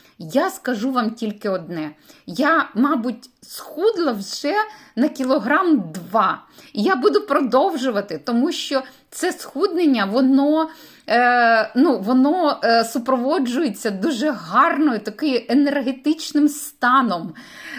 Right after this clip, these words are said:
В мене є енергія, в мене є сили, в мене є бажання. Я дуже класно почуваю себе. І виходить, і виходить з мене. Е, обов'язково пити багато водички, а я п'ю гонсин.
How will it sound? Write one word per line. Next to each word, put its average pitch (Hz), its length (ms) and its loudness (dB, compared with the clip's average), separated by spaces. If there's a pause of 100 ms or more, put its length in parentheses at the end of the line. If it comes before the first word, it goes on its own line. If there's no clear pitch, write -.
В 202 200 0
мене 311 300 4
є 311 300 0
енергія, 226 640 2
в 180 80 -8
мене 262 360 2
є 262 340 -2
сили, 247 720 -4
в 190 40 -6
мене 294 260 2
є 254 160 -2
бажання. 240 640 -4
Я 202 80 -4
дуже 285 300 -4
класно 294 420 -4
почуваю 269 640 -2
себе. 180 440 -6 (720)
І 254 80 2
виходить, 285 720 -2
і 311 100 0
виходить 262 680 0
з - 60 -18
мене. 196 500 0 (600)
Е, 220 800 4
обов'язково 269 800 0
пити 277 540 -4
багато 226 500 -2
водички, 196 920 -6
а 196 60 -4
я 214 180 -2
п'ю 220 320 -6
гонсин. 226 680 -6